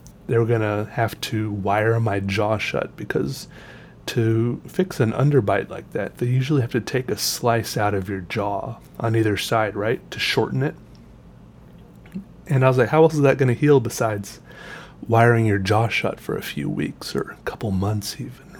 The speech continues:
right?" And it turns out they're like, "Yep, technology's advanced to the point we don't have to do that anymore. It's just an inpatient thing." You know, mo-, some people come in and get this surgery on Thursday. They're out there playing golf on Saturday.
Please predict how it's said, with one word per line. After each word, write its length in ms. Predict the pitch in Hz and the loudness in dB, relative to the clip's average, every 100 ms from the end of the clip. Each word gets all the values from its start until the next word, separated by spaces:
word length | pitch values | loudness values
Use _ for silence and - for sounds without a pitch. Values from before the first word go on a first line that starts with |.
| - | -10
right?" 280 | - 175 - - - - - - | -10 -10 -14 -18 -18 -16 -18 -6
And 320 | 135 127 123 - - - - - | 2 4 2 -2 -16 -20 -20 -10
it 80 | 135 | 4
turns 220 | 185 160 | 6 6
out 260 | 156 - - - - | 4 2 -6 -20 2
they're 100 | 143 | 6
like, 200 | 143 127 | 8 8
"Yep, 240 | 160 175 - | 6 2 2
technology's 420 | 185 180 175 151 | 4 6 6 6
advanced 400 | 143 135 139 135 | 6 6 4 4
to 60 | |
the 40 | 127 | 2
point 200 | 143 139 | 2 2
we 60 | |
don't 60 | 139 | 2
have 80 | 135 | 2
to 60 | |
do 80 | 131 | 4
that 100 | 135 | 4
anymore. 400 | 135 131 127 135 - | 6 4 2 2 -4
It's 80 | - | -14
just 160 | - | -12
an 260 | - 131 123 | -4 -2 0
inpatient 460 | - 131 123 123 | 2 2 2 -2
thing." 240 | - 135 135 | 0 2 2
You 40 | |
know, 180 | 131 131 | 2 2
mo-, 240 | 131 135 - - - - | 2 0 -2 -12 -18 -2
some 240 | 160 139 | 2 4
people 480 | - 147 147 139 143 - - - - - - - | 4 4 6 6 4 -12 -20 -20 -20 -20 -16 0
come 160 | 139 | 4
in 60 | 135 | 6
and 80 | 131 | 4
get 140 | 131 | 4
this 160 | 135 - | 2 4
surgery 440 | 135 135 135 139 | 6 6 8 6
on 140 | 135 | 6
Thursday. 600 | 123 139 143 151 151 165 165 - | 6 6 6 6 4 4 0 -6
They're 180 | 113 107 | 0 4
out 240 | 107 - | 4 4
there 160 | 117 110 | 2 2
playing 440 | - 117 113 117 | 2 2 4 2
golf 360 | 107 113 120 - | 4 4 4 2
on 200 | 123 123 | 0 0
Saturday. 960 | - - 95 92 104 98 120 - 139 | -2 -2 -2 -2 -4 -2 -4 -4 -8